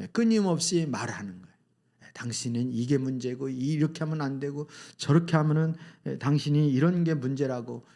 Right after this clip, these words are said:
예, 그렇게 이제, 예, 계속 일러주고 그렇게 비판을 하고 그렇게 정죄를 합니다. 그러다 보면 이제 아내와 남편이, 예, 이렇게 변화되어지는 것이 아니라 오히려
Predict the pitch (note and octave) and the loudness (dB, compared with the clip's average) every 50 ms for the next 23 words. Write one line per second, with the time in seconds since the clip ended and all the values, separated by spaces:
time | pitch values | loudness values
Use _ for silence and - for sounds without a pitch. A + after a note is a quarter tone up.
0 | _ _ - - - - - D#3 E3+ E3+ - F3+ F3+ F3+ E3+ D3 - - A2+ A2 | _ _ -14 -14 -8 -2 0 0 0 0 0 0 0 0 -2 -2 -4 -4 -4 -4
1 | A#2+ A#2+ - - - - _ - - - - - - - - - A2+ A2 - - | -4 -6 -8 -16 -20 -20 _ -18 -16 -16 -14 -14 -14 -12 -10 -8 -8 -4 -2 -2
2 | B2 A#2 - - - - B2+ C3 B2+ B2 A2+ - A2 G2 G#2+ G2+ G#2 D3 G3+ G#3+ | -2 -2 -4 -4 0 2 4 6 4 4 2 0 -4 -8 -6 -2 0 0 0 0
3 | - - - - - _ - - G#2+ G#2+ - - G2 G2+ G2 G2 - - _ - | -2 -8 -16 -20 -20 _ -8 -6 -6 -6 -4 -4 -4 -4 -4 -6 -8 -12 _ -6
4 | A#2+ - - G#2 A2+ G#2+ G#2 G2 F#2 F#2 F#2+ F#2 F#2 B2 E3 D3 F#2+ - - - | -6 -4 -2 -2 -2 0 0 -2 -2 -4 -6 -6 -4 -2 -2 -4 -4 -8 -14 -20
5 | - _ _ - - G#2 F#2+ - F#2 E2+ - - G#2+ A2 A2 G#2+ G#2 F#2 F2 E2+ | -20 _ _ -14 -14 -12 -10 -10 -10 -10 -10 -8 -6 -6 -4 -4 -6 -6 -8 -10
6 | E2 B2+ C3+ A#2+ - - - _ _ _ _ _ _ _ _ _ _ _ - - | -12 -12 -14 -14 -14 -16 -20 _ _ _ _ _ _ _ _ _ _ _ -20 -20
7 | _ - - D#3 F3+ F3+ F3 F3 E3+ D#3+ D#3 C#3+ D3 D3+ E3+ F#3 F#3+ G3 - - | _ 0 2 2 4 4 4 4 4 4 4 4 4 6 6 4 4 2 -2 -6
8 | - - - - - _ - - G#2 F#2+ F2+ - G#2 A2 A#2 A#2 B2 B2 B2 B2+ | -14 -20 -20 -20 -20 _ -8 -6 -6 -6 -6 -4 0 0 2 4 4 4 4 4
9 | B2+ B2+ B2 A2+ A2 A#2 B2 - - B2 B2 C#3+ G3 G3 B2+ F2+ F2+ - - - | 4 2 2 2 2 0 0 0 0 0 2 4 4 4 2 0 -4 -8 -14 -18
10 | _ _ _ _ _ _ _ _ - G2+ F2+ E2 - - G2+ G#2 - - G2+ F#2+ | _ _ _ _ _ _ _ _ -18 -18 -18 -12 -10 -10 -10 -10 -10 -10 -10 -10
11 | F2+ - - A2 A2 A#2+ C#3 D3+ D3+ C3+ C#3 C#3 C#3 C3+ C#3 C3 C3+ C3+ C3 B2+ | -10 -10 -10 -8 -4 -2 0 0 0 0 0 0 0 0 -2 -4 -4 -4 -6 -6
12 | A#2+ - C#3 B2 A2 G#2+ A2 B2+ E3+ E3+ B2+ G#2 - - _ _ _ _ _ _ | -6 -8 -10 -10 -8 -10 -8 -6 -6 -6 -8 -8 -12 -18 _ _ _ _ _ _
13 | _ C#3 C#3 D3+ D#3 D#3 D#3 E3 E3 E3+ E3+ E3+ | _ 0 2 2 2 2 2 2 0 0 0 -2